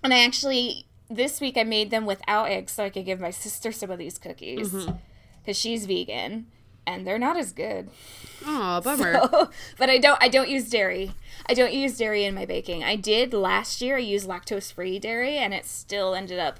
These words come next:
Speaker 1: like, really hurting me in other ways.
Speaker 2: Mm.
Speaker 1: So I just avoid it altogether now. So I do dairy-free baking and cooking.
Speaker 2: Have
Speaker 1: So
Speaker 2: you ever
Speaker 1: if
Speaker 2: tried
Speaker 1: you ever
Speaker 2: oh,
Speaker 1: want
Speaker 2: sorry.
Speaker 1: tips, hit me up.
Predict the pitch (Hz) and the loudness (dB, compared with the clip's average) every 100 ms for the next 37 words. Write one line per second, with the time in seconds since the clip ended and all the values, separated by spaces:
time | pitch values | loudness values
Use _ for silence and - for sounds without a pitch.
0 | - 170 165 165 185 180 170 165 160 95 | -6 -6 -6 -8 -8 -6 -6 -8 -10 -12
1 | - 185 190 170 214 214 196 190 220 269 | -14 -10 -6 -6 -4 -6 -4 -4 -4 -4
2 | 320 370 180 180 175 165 170 180 - - | -4 -4 -2 -2 -2 -2 -4 -8 -14 -20
3 | - - 202 214 214 226 196 190 190 156 | -16 -2 -2 0 -2 -4 -2 -2 -2 -6
4 | - - 107 104 - - - - 202 220 | -8 -10 -10 -10 -10 -10 -8 -4 -2 -2
5 | 277 240 233 220 226 180 151 156 151 156 | 0 2 4 2 -2 -4 -4 -8 -8 -10
6 | 190 196 190 - 165 160 165 190 - - | -10 -10 -10 -8 -8 -8 -8 -12 -14 -8
7 | - 208 254 330 - 214 233 254 - 214 | -2 2 4 4 6 6 8 6 2 0
8 | 190 240 240 226 233 170 240 226 - - | 2 2 2 2 2 0 -2 -6 -6 -8
9 | - 202 196 | -6 -6 -8